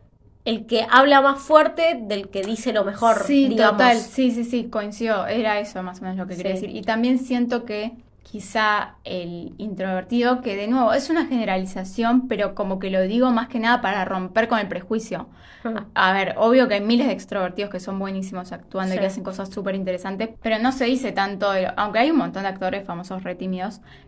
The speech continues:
Speaker 2: pero bueno, siento que está bueno recalcarlo. Yo creo que también,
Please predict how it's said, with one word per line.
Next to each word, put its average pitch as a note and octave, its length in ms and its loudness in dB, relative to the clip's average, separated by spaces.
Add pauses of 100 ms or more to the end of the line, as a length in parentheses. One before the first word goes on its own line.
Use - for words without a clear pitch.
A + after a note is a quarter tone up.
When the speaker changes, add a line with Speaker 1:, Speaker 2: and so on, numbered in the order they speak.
(100)
Speaker 2:
pero G#3 180 -2
bueno, G#3+ 240 4
siento A#3+ 340 2
que A3+ 80 0
está A3+ 160 0
bueno A3+ 240 4
recalcarlo. G3 600 -2 (260)
Yo B3+ 220 -4
creo C4 160 4
que C4 80 2
también, A#3 580 2